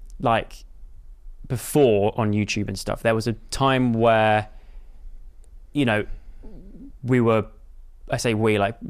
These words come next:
might speak for myself, but, like, uh, me and a lot of the people around at the similar time that on that sort of wave that we were on, we all, um,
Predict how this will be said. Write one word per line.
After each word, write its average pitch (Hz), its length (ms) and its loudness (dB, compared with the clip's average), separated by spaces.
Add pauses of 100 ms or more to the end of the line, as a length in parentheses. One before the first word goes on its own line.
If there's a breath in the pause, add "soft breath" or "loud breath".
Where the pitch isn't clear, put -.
(100)
might 113 400 -4
speak 113 220 -8
for - 120 -14
myself, 98 520 -2
but, - 100 -2
like, 101 340 -2
uh, 117 100 -4 (240)
me 117 180 0
and 101 100 0
a 101 60 2
lot 101 160 0
of 104 60 -8
the 104 60 -10
people 107 240 -4
around 104 300 2
at - 60 -8
the 98 60 -10
similar 107 280 -2
time 104 320 -2
that - 160 -6 (160)
on 110 120 -4
that - 140 -4
sort - 180 -8
of 104 100 -8
wave 104 240 2
that 113 80 -4
we 107 160 -2
were 107 140 2
on, 107 240 0 (760 soft breath)
we 135 220 4
all, 143 480 2 (360)
um, 110 640 2